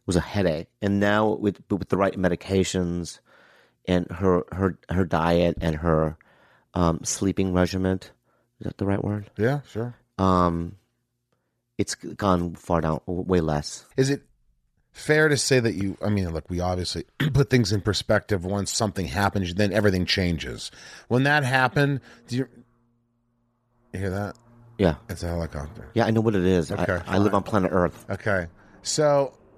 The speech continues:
Speaker 1: That's not a hel-, that is a helicopter. Yeah, you're right.
Speaker 2: Yeah. Do you, I mean, did it change your perception, like, uh, of, like,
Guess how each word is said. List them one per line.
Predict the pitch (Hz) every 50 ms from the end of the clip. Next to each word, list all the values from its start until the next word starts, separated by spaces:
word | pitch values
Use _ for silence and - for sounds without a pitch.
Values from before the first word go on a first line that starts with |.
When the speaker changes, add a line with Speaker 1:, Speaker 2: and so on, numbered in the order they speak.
| _ _ _ _ _ _ - - - _
Speaker 1:
That's | - 110 -
not | 147 127
a | 113
hel-, | 98 131 - - - _
that | 113 120 120 117
is | 117 -
a | 110
helicopter. | 92 85 82 - 80 78 - 80 80 76
Yeah, | 78 78 82
you're | 78 76 76
right. | 78 78 - - - - - -
Speaker 2:
Yeah. | 101 95 87 76 - - - - 110
Do | 107 139
you, | 151 165 175
I | 170
mean, | 170 165 160 156 143 131 127 127
did | 120 160 156
it | 151 131
change | - - 165 165 170 180 185 170 139 143
your | 143 151 143
perception, | - 135 135 117 143 147 143 - - 147
like, | 135 127 104
uh, | 92 80 101 107 78
of, | 117 123
like, | 120 127 123 120 117 95 -